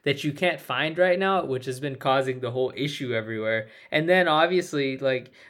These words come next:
when you add all that other stuff, then you're spending trillions of dollars in these packages that are, like, you know, to help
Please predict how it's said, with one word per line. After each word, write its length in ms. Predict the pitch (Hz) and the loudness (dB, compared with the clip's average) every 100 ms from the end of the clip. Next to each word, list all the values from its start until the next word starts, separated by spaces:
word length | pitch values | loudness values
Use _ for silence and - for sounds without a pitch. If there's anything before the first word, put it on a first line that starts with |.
| - | -2
when 180 | 135 | 0
you 120 | 147 139 | 2 2
add 220 | 139 160 | 4 4
all 140 | 160 | 4
that 160 | 143 131 | 4 2
other 220 | 151 165 | 2 0
stuff, 360 | - 123 120 - | -2 -2 -2 -2
then 200 | 147 160 | -2 0
you're 260 | 160 156 | 0 0
spending 440 | - - 160 156 143 | -2 -2 -2 -2 -4
trillions 340 | 160 156 151 | -2 -2 -2
of 100 | 139 | 0
dollars 440 | 135 139 135 131 | 2 4 4 2
in 120 | 131 127 | -2 -6
these 160 | 127 | -8
packages 640 | - 139 143 135 123 120 | -2 -2 0 -4 -4 -4
that 120 | 120 120 | -4 -4
are, 120 | 120 | -2
like, 280 | 120 117 117 | -2 -4 -6
you 100 | 120 | -8
know, 260 | 117 117 - - - _ | -8 -8 -12 -20 -20 _
to 320 | - 139 123 - | 2 4 4 4
help 260 | 160 151 | 4 4